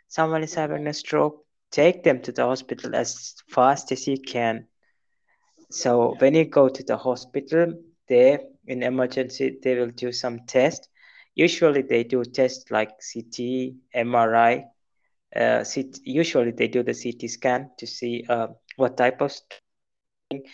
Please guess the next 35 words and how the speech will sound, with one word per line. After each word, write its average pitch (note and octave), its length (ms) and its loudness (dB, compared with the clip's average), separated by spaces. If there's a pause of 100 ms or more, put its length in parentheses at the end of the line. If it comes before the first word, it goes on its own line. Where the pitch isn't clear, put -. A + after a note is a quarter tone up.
(320)
and A#2+ 200 -8
they C#3+ 100 4
might C#3 300 0
even A#2 240 -4
do A#2+ 160 -6
some A#2 240 -6
another A#2 340 -2
test, A#2+ 440 -2
like A2 260 -6
they A2+ 120 -4
will A#2 120 -2
check B2 340 -10
your A#2 140 -2
blood B2 300 -6
sugar C3+ 320 0
level, C3 500 2 (400)
cholesterol B2+ 640 2
levels, C3 560 0 (500)
E B2+ 140 -2
C B2 220 -6
G, B2 580 -6 (180)
and A#2 260 -10
sometimes A#2 600 -6
if - 160 -14
there's A#2+ 300 -4
any A#2 160 -10
suspicion, - 640 -16
if C3+ 180 -12
there's C3 240 2
any B2+ 160 -4
need, B2 360 -6
they A#2+ 380 0
will B2+ 200 -4
do C3 200 0
an B2+ 220 -2